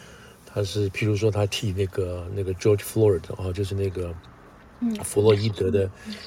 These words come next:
Speaker 1: 那五个警官辩论啊，辩护。然后他当然也有一些反犹的言论，然后同时也是这个所谓这个 conspiracy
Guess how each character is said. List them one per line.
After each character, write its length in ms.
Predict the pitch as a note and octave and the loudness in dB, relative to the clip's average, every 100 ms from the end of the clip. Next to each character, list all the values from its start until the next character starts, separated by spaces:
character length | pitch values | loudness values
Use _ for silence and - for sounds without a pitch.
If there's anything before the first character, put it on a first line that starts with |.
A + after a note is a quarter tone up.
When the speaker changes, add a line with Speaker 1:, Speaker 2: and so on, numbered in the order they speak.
| - | -6
Speaker 1:
那 120 | A2+ | 0
五 160 | G2+ F2+ | 0 2
个 120 | F#2+ | 2
警 220 | G2+ - D#2 | 2 0 0
官 180 | G#2 G2 F#2+ - - - - - | 2 2 -2 -10 -20 -20 -10 0
辩 180 | A2 G#2 | 2 8
论 160 | B2+ G2+ | 8 8
啊， 160 | A2 F2 | -6 -2
辩 180 | - G#2 | 2 2
护。 320 | F2+ - G#2 - - - - - - - | 0 -4 -4 -6 -16 -20 -20 -20 -20 -8
然 80 | G2+ | -2
后 80 | G#2 | 2
他 120 | G#2+ | 4
当 120 | A2 | 4
然 140 | A2 G2+ | 6 6
也 80 | |
有 100 | G2 | 4
一 40 | G2 | 4
些 180 | - G#2 | 2 0
反 280 | - F#2 F2+ | 2 -2 0
犹 160 | F2 | 0
的 100 | G2+ | 0
言 240 | G2 F2+ F2+ | 0 -2 0
论， 160 | G#2+ A2 F2+ - - - - - - - | 4 4 2 -14 -20 -20 -20 -20 -18 -4
然 180 | G2+ G2+ | 0 4
后 160 | G#2+ | 4
同 300 | G#2 - G#2+ | 4 0 0
时 200 | A#2 - | 0 -2
也 200 | G#2 F#2 | -4 -4
是 200 | F2+ A2+ | -2 -2
这 160 | G2 G#2 | -2 -2
个 520 | F#2+ F#2 F#2 F2+ F#2+ - | 2 0 0 -4 -6 -8
所 240 | F#2 G2 | -4 0
谓 180 | F#2+ G#2+ | 4 4
这 120 | G2 | 4
个 100 | F#2+ F2 | 0 -2
conspiracy 760 | - F#2+ - A2 G#2 F#2+ - | -2 -2 2 4 6 4 -2